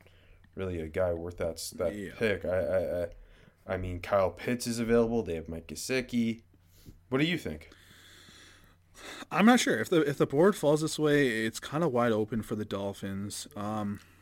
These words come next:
Speaker 1: I will say, I will say, if Chase is there at six, I think that's the pick.
Speaker 2: A hundred percent. I don't
Speaker 1: But
Speaker 2: think
Speaker 1: he's not there.
Speaker 2: Ch-, Chase goes fifth or sixth. Uh, I think that's, like, a, a guarantee. Um, if I were the Dolphins, I, I think I'd take Sewell. Um,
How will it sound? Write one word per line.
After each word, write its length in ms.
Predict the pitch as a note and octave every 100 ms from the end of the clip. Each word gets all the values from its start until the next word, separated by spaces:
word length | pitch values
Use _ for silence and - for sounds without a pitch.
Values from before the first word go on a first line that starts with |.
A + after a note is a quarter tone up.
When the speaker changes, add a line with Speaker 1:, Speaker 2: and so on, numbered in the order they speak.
| - -
Speaker 1:
I 100 | B2+
will 200 | C#3 D3
say, 320 | D#3 E3+ D#3 D3
I 100 | B2+
will 180 | C#3
say, 180 | D3+ D3+
if 120 | A#2+
Chase 340 | - B2+ B2+ D3
is 140 | C3
there 220 | A2 A2
at 120 | A2 -
six, 260 | A2 G#2
I 200 | G2+ G2
think 220 | G2 G2+
that's 240 | F#2 F2 -
the 60 |
pick. 260 | - - - -
Speaker 2:
A 60 |
hundred 160 | F#3+ F#3
percent. 240 | C#3+ B2
I 100 | A#2+
don't 140 | D3 F3
Speaker 1:
But 60 |
Speaker 2:
think 100 | F3+
Speaker 1:
he's 60 | E3
not 220 | B2 A#2+
there. 140 | - -
Speaker 2:
Ch-, 180 | -
Chase 260 | - E3+ G3
goes 180 | A#3 G3
fifth 200 | - F3
or 60 | C#3+
sixth. 600 | - A#2+ G2+ - - - _ _ -
Uh, 180 | B2 A2+
I 40 | A2+
think 160 | C#3
that's, 200 | C3 B2
like, 140 | B2 A2
a, 260 | G2+ G2+
a 60 | G#2
guarantee. 640 | A2 G#2 G2+ - G2 F#2+ - - - - - - -
Um, 400 | G#2+ G#2+ G#2+ G2 - - - - -
if 180 | C#3+ C#3
I 80 | D3
were 80 | G3
the 220 | G3 F#3
Dolphins, 640 | D#3+ F3+ F#3+ G3 G3 F3+
I, 280 | A2+ A#2+ A#2+
I 40 |
think 160 | B2 B2+
I'd 100 | A#2
take 180 | B2+ A2+
Sewell. 520 | - F3+ F3 E3+ D#3+ _ - - - -
Um, 460 | - G#2 G2+ G2+ G2+